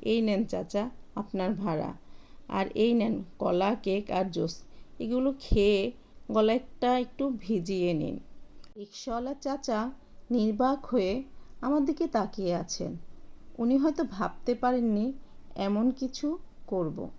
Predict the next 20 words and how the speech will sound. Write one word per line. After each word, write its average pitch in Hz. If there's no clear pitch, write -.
দেখলাম 247
চাচার 233
চোখ 190
দুটো 202
ভিজে 208
উঠেছেন, 208
কিন্তু 226
মুখে 214
তৃপ্তির 202
হাসি। 170
আমি 202
মুচকি 202
হেসে 220
হাতে 226
থাকা 277
আরেকটা 208
জুস 214
বাবার 170
জন্য 202
নিয়ে 190